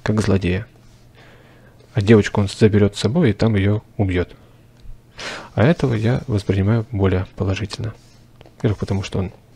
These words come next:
первый, то есть слева направо, если считывать информацию. В центре у нас ствол, ствол показывает назад, да, назад во времени.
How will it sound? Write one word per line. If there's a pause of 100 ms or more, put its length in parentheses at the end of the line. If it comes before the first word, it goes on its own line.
первый, (480)
то
есть
слева
направо,
если
считывать
информацию. (420)
В
центре
у
нас
ствол, (260)
ствол
показывает
назад, (460)
да,
назад
во
времени.